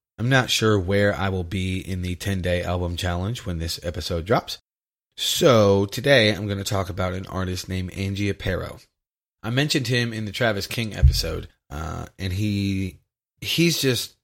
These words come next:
a, a phenomenal singer-songwriter, and I hate to even call him a singer-songwriter because I, I think he's so much more than that.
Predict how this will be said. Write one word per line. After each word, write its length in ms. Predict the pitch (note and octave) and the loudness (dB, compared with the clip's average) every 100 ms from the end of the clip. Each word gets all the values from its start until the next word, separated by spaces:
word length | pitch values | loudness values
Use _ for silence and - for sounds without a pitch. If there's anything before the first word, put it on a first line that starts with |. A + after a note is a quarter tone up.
| _ _ | _ _
a, 260 | A2+ A2 A2+ | -10 -6 -2
a 40 | |
phenomenal 720 | G#2+ A#2 G#2+ G#2 G#2 G2+ F#2+ | -2 -2 0 2 0 0 -2
singer-songwriter, 840 | F#2 - F#2+ E2+ G#2 F2 E2+ D#2+ D#2+ | -4 -4 -4 -2 -4 -4 -4 -4 -6
and 140 | F2 F#2 | -6 -4
I 80 | |
hate 260 | F#2 A2+ A#2 | -2 -2 -4
to 80 | - | -4
even 300 | G2+ F#2+ E2+ | -4 -6 -6
call 260 | - F#2 F2+ | -4 -4 -2
him 180 | A2+ | -2
a 60 | A2+ | -4
singer-songwriter 840 | - A#2 A#2 A2+ A2 A2 A2 A2 | -4 -4 -4 -2 -2 0 0 0
because 320 | G#2 F#2+ G2+ F2+ | -4 -4 -4 -2
I, 240 | F2 D#2+ _ _ - | -2 -4 _ _ 2
I 140 | A#2+ | 2
think 240 | - A2+ | 4 0
he's 180 | - F#2+ | 0 -2
so 280 | - - F#2 | 0 0 -2
much 260 | F#2 F#2 F#2 | -2 -4 -6
more 200 | F#2 F2+ | -6 -4
than 140 | F#2 | -4
that. 220 | F#2+ F#2+ | -4 -4